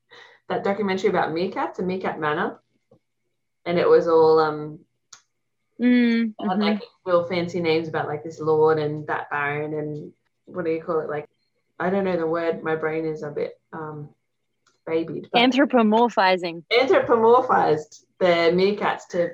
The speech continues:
Speaker 1: be, like, some,
Speaker 2: <laughs>
Speaker 1: um, like, battle between houses in England or
Speaker 2: Yeah.
Speaker 1: some far
Speaker 2: Oh,
Speaker 1: away
Speaker 2: you could
Speaker 1: time.
Speaker 2: absolutely
Speaker 1: Definitely
Speaker 2: create,
Speaker 1: could.
Speaker 2: like, an almost like The Crown
Speaker 1: Yeah.
Speaker 2: series
Speaker 1: Yeah.
Speaker 2: about the chickens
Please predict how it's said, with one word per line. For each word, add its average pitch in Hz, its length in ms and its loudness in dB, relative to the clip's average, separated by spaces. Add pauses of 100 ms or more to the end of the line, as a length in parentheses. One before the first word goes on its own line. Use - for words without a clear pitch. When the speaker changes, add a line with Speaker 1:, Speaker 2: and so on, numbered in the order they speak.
Speaker 1:
be, 160 60 -6
like, 156 200 -2
some, - 380 -2 (300)
Speaker 2:
<laughs> - 260 -20
Speaker 1:
um, 156 580 -2 (360)
like, 170 240 -6
battle 156 480 0
between 151 580 -4
houses 151 480 -6
in 151 120 -6
England 151 500 -8
or 139 280 -12 (140)
Speaker 2:
Yeah. 233 640 2 (200)
Speaker 1:
some 175 100 -6
far 240 340 4
Speaker 2:
Oh, - 40 -6
Speaker 1:
away 175 120 -10
Speaker 2:
you 254 220 -4
could - 120 -4
Speaker 1:
time. 180 120 -6
Speaker 2:
absolutely 208 800 -4
Speaker 1:
Definitely 233 160 -2 (180)
Speaker 2:
create, 170 200 -2
Speaker 1:
could. - 60 -8
Speaker 2:
like, 190 220 -2
an 208 80 -6
almost 214 240 -6
like 220 220 0
The 208 120 2
Crown 196 800 -2
Speaker 1:
Yeah. 330 60 -6
Speaker 2:
series 294 920 0
Speaker 1:
Yeah. 208 380 0
Speaker 2:
about 208 400 4
the 233 100 -4
chickens 262 600 -8